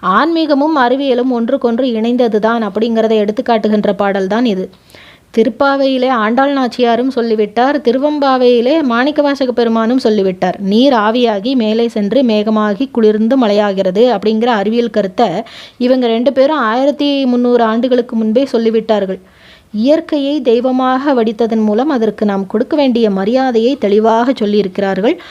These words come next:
ஆண்டாள் நாச்சியார், மாணிக்க பாச-, வாசக பெருமான் இருவருமே. இன்று நம்ம இயற்கையை மதிக்காம இருக்கின்ற விளைவு தான் நம்ம கண்கூடா பார்த்துட்ருக்கோம். ஒவ்வொரு வருடமும் அந்த மழைக்காலம் வந்தாலும் சரி, நமக்கு மனதெல்லாம் அப்படியே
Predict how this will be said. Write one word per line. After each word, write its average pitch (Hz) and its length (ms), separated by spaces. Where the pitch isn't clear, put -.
ஆண்டாள் 214 360
நாச்சியார், 233 360
மாணிக்க 190 380
பாச-, 190 420
வாசக 190 340
பெருமான் 190 340
இருவருமே. 226 600
இன்று 226 760
நம்ம 208 220
இயற்கையை 269 640
மதிக்காம 247 760
இருக்கின்ற 214 540
விளைவு 214 320
தான் 233 160
நம்ம 208 300
கண்கூடா 254 680
பார்த்துட்ருக்கோம். 185 640
ஒவ்வொரு 262 360
வருடமும் 226 640
அந்த 202 200
மழைக்காலம் 208 640
வந்தாலும் 214 420
சரி, 214 380
நமக்கு 208 320
மனதெல்லாம் 254 540
அப்படியே 226 680